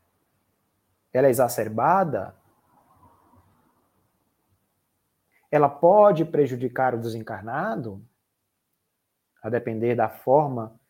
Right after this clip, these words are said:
como sofremos? Então, a gente tem que analisar todos esses pontos. Ela pode prejudicar o restante de minha vida aqui na Terra, encarnado? Ela pode me fazer estagnar?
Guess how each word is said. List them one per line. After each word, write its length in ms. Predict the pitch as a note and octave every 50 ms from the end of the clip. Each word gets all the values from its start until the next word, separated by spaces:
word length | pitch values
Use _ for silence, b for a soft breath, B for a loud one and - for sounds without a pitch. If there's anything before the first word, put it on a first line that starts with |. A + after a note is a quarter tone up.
| _ _ _
como 220 | - - A#2+ A#2 A2
sofremos? 880 | - A2+ G2+ - - C#3+ E3 F#3+ G3+ E3 A#2+ G#2+ - - - - - -
Então, 160 | - - A2+
a 60 | A2+
gente 240 | G#2+ B2+ B2+ - -
tem 160 | - C3 C3
que 80 | B2+ C#3+
analisar 480 | C#3 C#3 C#3 C#3 C#3 B2+ B2+ C3+ C3
todos 340 | C3 - - C#3+ C#3+ C#3+ C#3
esses 280 | C#3+ C#3+ - D3+ - -
pontos. 580 | - - D3+ E3 E3+ - - - - - b b b b b b b b b
Ela 180 | - C3+ D3 C#3+
pode 460 | C#3+ - - F3 G#3+ A#3 A3+ F#3 F#3
prejudicar 540 | F3+ F#3 D#3 D3+ C3 C#3+ C#3 C3+ - D#3 E3+
o 40 | D#3
restante 600 | C#3+ C#3 - - - - D#3+ F3+ G#3+ G#3+ - -
de 100 | B2+ C3
minha 220 | B2+ B2 A#2+ A2+
vida 420 | G#2 G#2+ A2 B2 G3 - F3+ B2+ A#2
aqui 200 | A2 - - A#2+
na 120 | A2 G#2
Terra, 560 | G2 - B2 C#3 E3+ G#3+ G3 - - A#2+ A#2+ - _ _ _
encarnado? 800 | - A2+ G#2 - A2 G#2 G#2+ A2+ A#2+ D#3+ A#2 - G#3 C3 A2 - _ _ _ _ _ _ _ _ B B B B B B B B
Ela 160 | - C#3 C#3+ C#3
pode 420 | C#3+ - F3 F#3+ G#3+ A3 E3+ F3
me 140 | F3 D#3+ D#3
fazer 340 | - D#3+ C#3+ C3+ D3 D#3+ D#3+
estagnar? 840 | D3+ D#3 - C#3+ C3 A#2+ A#2 G#2+ A2 A#2+ C#3 F3 G#3+ F#3+ F3 -